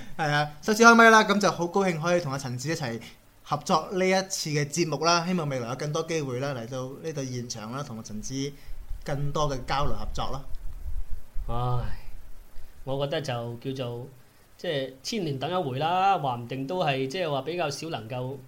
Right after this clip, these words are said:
Speaker 2: 碰得到嘅，不過能夠傾下偈都幾好，係嘛？
Speaker 1: 傾下偈啦，希望大家鍾意啦，亦都。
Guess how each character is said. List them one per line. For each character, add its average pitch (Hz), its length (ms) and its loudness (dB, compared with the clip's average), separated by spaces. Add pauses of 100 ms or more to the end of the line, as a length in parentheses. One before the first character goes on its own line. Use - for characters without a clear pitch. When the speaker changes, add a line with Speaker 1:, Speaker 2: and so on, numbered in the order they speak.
(220)
Speaker 2:
碰 147 100 -6
得 160 80 -2
到 139 120 -4
嘅， 143 420 -2
不 165 80 -6
過 147 180 -2
能 113 180 -10
夠 120 120 -8
傾 170 120 -6
下 147 100 -2
偈 139 220 0
都 - 60 2
幾 127 160 0
好， 120 140 2
係 123 200 4
嘛？ - 160 2
Speaker 1:
傾 - 60 4
下 - 100 2
偈 143 180 0
啦， 156 160 2
希 175 80 2
望 147 140 4
大 135 100 0
家 139 100 0
鍾 139 200 0
意 120 160 2
啦， 117 100 2
亦 107 200 -4
都。 113 60 0